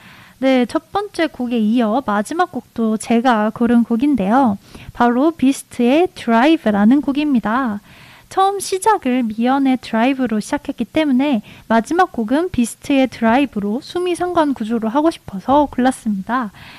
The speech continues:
네, 사실 처음 이, 이번 플리를 구상했을 때부터 이 곡을 생각하고 있었거든요. 이 곡은 지금은 하이라이트라는 그룹명으로 활동하고 있는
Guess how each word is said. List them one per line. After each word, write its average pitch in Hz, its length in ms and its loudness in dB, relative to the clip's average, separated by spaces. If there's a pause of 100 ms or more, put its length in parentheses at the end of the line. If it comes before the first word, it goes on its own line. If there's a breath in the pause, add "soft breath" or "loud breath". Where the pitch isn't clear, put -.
(320 loud breath)
네, 202 220 -2
사실 330 380 2
처음 339 520 -4
이, 233 220 -4 (180)
이번 262 360 0
플리를 349 520 0
구상했을 254 540 -2
때부터 220 640 -2
이 214 120 -4
곡을 233 380 0
생각하고 269 480 -2
있었거든요. 202 880 -2 (800 loud breath)
이 269 140 -4
곡은 339 560 -2
지금은 302 580 -4
하이라이트라는 339 1120 0
그룹명으로 240 800 2
활동하고 311 580 -2
있는 214 300 0